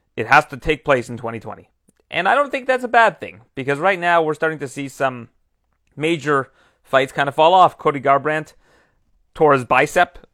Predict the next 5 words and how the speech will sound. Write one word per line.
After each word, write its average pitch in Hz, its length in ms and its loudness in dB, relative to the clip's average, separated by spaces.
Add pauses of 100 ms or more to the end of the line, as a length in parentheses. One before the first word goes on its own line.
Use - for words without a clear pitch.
(120)
and 120 320 -6
is 120 240 -8
unable 147 380 0
to 135 420 -6 (580)
face - 680 -10